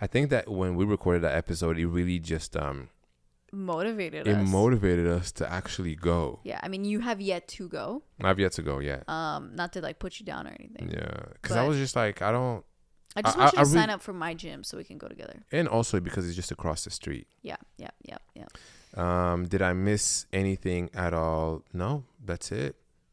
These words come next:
Speaker 2: Did you miss
Speaker 1: Um,
Speaker 2: anything at all?
Speaker 1: No, like, any, any ideas that I wanted to share about,
Speaker 2: Oh,
Speaker 1: like, you
Speaker 2: it's
Speaker 1: know, confidence and stuff like
Speaker 2: Oh,
Speaker 1: that.
Speaker 2: well, probably. Who knows? But it's time for us to go to bed, y'all, because we also gotta edit this podcast. Not tonight, obviously, but tomorrow.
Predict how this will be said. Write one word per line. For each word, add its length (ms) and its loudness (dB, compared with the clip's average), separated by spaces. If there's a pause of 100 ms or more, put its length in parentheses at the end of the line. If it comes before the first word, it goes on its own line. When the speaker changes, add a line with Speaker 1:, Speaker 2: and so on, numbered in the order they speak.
Speaker 2:
Did 200 -8
you 80 -4
miss 180 0
Speaker 1:
Um, 60 -4
Speaker 2:
anything 260 -10
at 80 -16
all? 200 -16 (1000)
Speaker 1:
No, 160 2
like, 240 0
any, 460 -4 (200)
any 200 -4
ideas 400 -4
that 100 -6
I 40 -4
wanted 260 -6
to 80 -10
share 220 -6
about, 220 -2
Speaker 2:
Oh, 60 2
Speaker 1:
like, 240 0
you 60 -6
Speaker 2:
it's 80 -6
Speaker 1:
know, 80 -8
confidence 680 -6
and 120 -8
stuff 260 -10
like 100 0
Speaker 2:
Oh, 80 -4
Speaker 1:
that. 260 -4
Speaker 2:
well, 280 -6 (100)
probably. 540 -10
Who 80 -12
knows? 420 -16
But 300 -4 (400)
it's 100 -10
time 140 -2
for 100 -2
us 80 -2
to 80 -4
go 80 0
to 60 -4
bed, 240 -4
y'all, 300 -4
because 280 -10
we 100 -6
also 220 -4
gotta 260 -8
edit 220 -6
this 260 -14
podcast. 640 -10
Not 200 -10
tonight, 340 -12
obviously, 500 -14
but 300 -12
tomorrow. 580 -10